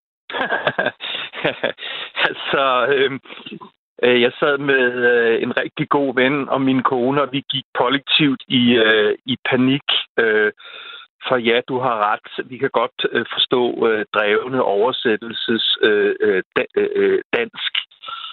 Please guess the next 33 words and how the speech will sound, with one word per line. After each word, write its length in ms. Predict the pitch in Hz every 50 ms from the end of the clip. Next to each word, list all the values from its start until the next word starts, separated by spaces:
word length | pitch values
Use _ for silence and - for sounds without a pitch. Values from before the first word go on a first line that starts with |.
| - - _
der 100 | - 113 110 -
bliver, 520 | - 117 110 104 104 101 101 - - 101 98 -
der 80 | 107 104
bliver 380 | - - 110 104 101 101 98 95 - -
produceret 460 | - 123 113 - - - 123 117 110 -
på 80 | - 131
stedet, 400 | - - 131 123 120 117 113 113
med 100 | 110 113
så 140 | - 113 110
må 120 | 117 117
sige. 320 | 110 - - 113 113 117 110 - - - - - - - - - - -
Men, 480 | 117 120 120 120 113 107 110 110 110
øhm, 340 | 107 104 98 98 101 98 92 - _ _ _ _ - -
vi, 400 | - 107 113 147 156 165 - - - _ _ _ -
og 100 | 107 107
her 140 | 127 120 101
taler 240 | - 123 107 107
jeg 100 | 101 101
så 80 | - 110
ikke 200 | 101 117 - -
kun 120 | 123 110
om 100 | 110 113
jeg, 240 | 104 85 90 98 107
men 100 | 107 104
jeg 80 | 95 92
kunne 140 | - 107 101
også 120 | 95 -
godt 160 | 110 101 -
bare 160 | - 98 107 - -
sige 320 | - 107 98 95 90 95 87
jeg, 260 | 92 98 110 120 120 - _ - - - - - - - - _ -
øh, 320 | - 117 110 104 104 104 95
oplevede, 840 | - 104 113 113 - 139 131 117 110 110 113 117 113 110 104 104